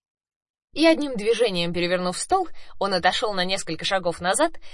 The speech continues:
разбежался и приложился о стену головой. "Кочевник!" взвизгнула я, не зная, за что испугалась больше: за его голову,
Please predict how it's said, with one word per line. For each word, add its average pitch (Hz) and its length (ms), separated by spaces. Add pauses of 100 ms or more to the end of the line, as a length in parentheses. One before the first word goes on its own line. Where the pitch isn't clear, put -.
разбежался 269 800 (360)
и 269 100
приложился 240 680
о 160 60
стену 170 320
головой. 165 540 (1300)
"Кочевник!" 294 760 (400)
взвизгнула 170 640
я, 220 260
не 175 120
зная, 196 340
за 165 120
что 190 220
испугалась 190 540
больше: 180 420 (400)
за 185 160
его 175 200
голову, 190 520